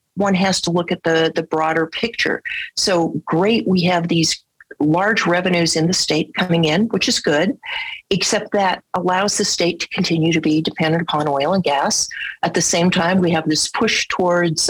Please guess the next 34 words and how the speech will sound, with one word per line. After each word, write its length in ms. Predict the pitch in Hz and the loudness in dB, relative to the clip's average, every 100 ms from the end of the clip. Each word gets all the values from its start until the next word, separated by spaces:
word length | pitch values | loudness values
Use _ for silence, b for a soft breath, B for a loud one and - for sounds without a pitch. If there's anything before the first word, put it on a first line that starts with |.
| - | -2
uh, 520 | 160 156 156 156 156 B B B - | -2 0 0 0 -2 B B B -4
you 120 | 165 | 0
know, 160 | 170 151 | 2 0
zero 480 | - 170 202 196 175 | 0 2 2 2 0
carbon 680 | - 175 175 165 156 156 151 | 0 0 0 0 0 0 -2
and 260 | 156 151 151 | -2 0 0
renewable 540 | 151 165 185 175 160 | 2 4 4 2 2
energy. 600 | 160 180 165 160 151 202 B B B - | 2 2 2 0 0 0 B B B -2
And 160 | 160 | 0
I 100 | 165 | 2
know 140 | 180 190 | 2 2
this 160 | 185 | 2
is 100 | 170 | -2
kind 200 | - 185 | -2 -2
of 100 | 170 | -2
far 200 | - 170 | -2 -2
afield 380 | 160 - 185 160 | 0 0 0 0
from 120 | 160 | -2
what 140 | 156 156 - - | -2 -2 -6 -4
your 120 | 151 | -2
question 480 | - 269 247 - 170 | -2 -2 0 2 2
is, 240 | 160 160 | 2 0
but, 280 | - 160 156 B B - | 0 -2 -2 B B -2
you 80 | 196 | 0
know, 140 | 180 | 0
does 340 | 165 185 208 208 | 0 0 0 0
that 260 | 196 - | -2 -2
push 260 | - 196 190 | -4 -2 0
us 220 | 180 - | -2 0
more 200 | 170 175 | 0 0
towards 380 | 175 - 170 - | 0 -2 -2 -2
the 140 | 170 | 0
renewable 360 | 160 156 151 151 | 2 2 0 -2
energy 540 | 185 190 180 170 165 | 0 0 0 -2 -2